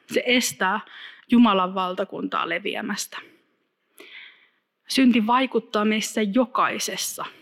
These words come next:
tavalla tai toisella. Eikä meillä ole mitään keinoa päästä siitä omin avuin ja omin voimin irti. Ja siksi me tarvitaan Jumalaa. Hän tietää,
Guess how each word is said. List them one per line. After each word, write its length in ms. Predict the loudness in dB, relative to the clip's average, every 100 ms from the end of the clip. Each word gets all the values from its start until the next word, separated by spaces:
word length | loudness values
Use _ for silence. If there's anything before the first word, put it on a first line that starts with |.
| _ _ _ -4
tavalla 380 | -2 0 -2 -6
tai 260 | -8 -8 -4
toisella. 580 | -4 -4 -8 -10 -12 -14 -16 _ _ _ -20 -20 -12 -2
Eikä 220 | 0 4
meillä 360 | 4 4 0 -2
ole 300 | 0 0 -2 -8 _ _ _ _ _ _ 2
mitään 540 | 4 4 4 0 0 0
keinoa 400 | 0 0 -2 -2
päästä 360 | -2 -4 -6
siitä 360 | -6 -4 -4 -2
omin 480 | 2 2 2 -2 -8 -16 _ -4
avuin 520 | -4 -2 -6 -6 -8 -10 _
ja 80 | -6
omin 480 | 2 2 2 0 -2
voimin 500 | 0 0 -4 -8 -10 _ _ -6
irti. 520 | -4 -4 -8 -16 -18 _ _ _ _ _ _ _ _ _ _ _ _ -6
Ja 60 | -2
siksi 220 | -2 0
me 80 | 0
tarvitaan 680 | 0 0 -2 -2 -4 0
Jumalaa. 560 | 0 2 0 -4 -10 -14 -16 -20 _ _ _ _ _ _ _ -12 -10 -10 -14 -2
Hän 360 | 4 6 6
tietää, 720 | 4 4 4 2 -2 -4 -6